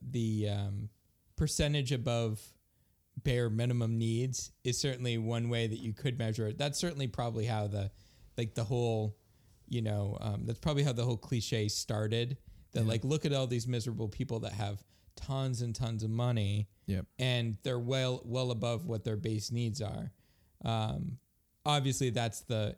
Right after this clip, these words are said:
Speaker 1: and that's the Hollywood story.
Speaker 2: Right.
Speaker 1: My guess is, though, and I'm just gonna throw this out there,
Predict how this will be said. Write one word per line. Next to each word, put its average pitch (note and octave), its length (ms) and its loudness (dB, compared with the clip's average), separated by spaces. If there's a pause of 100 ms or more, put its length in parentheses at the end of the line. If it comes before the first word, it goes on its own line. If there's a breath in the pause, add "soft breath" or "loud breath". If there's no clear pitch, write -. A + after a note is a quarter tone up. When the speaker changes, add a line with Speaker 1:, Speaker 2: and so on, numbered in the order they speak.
Speaker 1:
and C3 120 0
that's C#3 180 -2
the A#2 140 -2
Hollywood A2+ 500 0
story. - 500 -2 (120)
Speaker 2:
Right. E2+ 200 0
Speaker 1:
My D#3+ 180 4
guess A#3 360 2
is, B2 220 2
though, A2+ 360 0 (120)
and D#3 100 2
I'm F3+ 100 2
just C4 160 0
gonna E3+ 160 0
throw C#3+ 180 0
this A2+ 200 0
out C#3 240 0
there, G2+ 280 -4